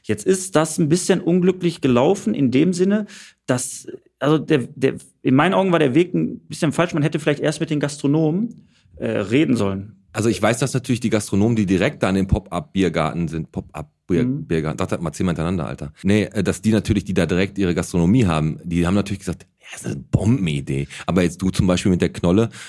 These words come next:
Speaker 2: du bist ja, äh, hast du da genug Leute, um da das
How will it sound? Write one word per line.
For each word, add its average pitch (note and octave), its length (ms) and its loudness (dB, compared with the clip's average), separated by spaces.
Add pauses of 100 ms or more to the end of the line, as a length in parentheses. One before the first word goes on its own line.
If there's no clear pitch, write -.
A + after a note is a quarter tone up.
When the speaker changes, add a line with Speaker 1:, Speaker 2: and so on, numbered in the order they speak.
Speaker 2:
du F#2 80 -2
bist F#2+ 160 0
ja, F#2 220 2
äh, F2 280 -4 (260)
hast - 200 -8
du A2 40 -2
da F2+ 160 2
genug F2 280 0
Leute, F#2+ 220 2
um F#2 80 2
da E2 80 2
das D#2+ 140 0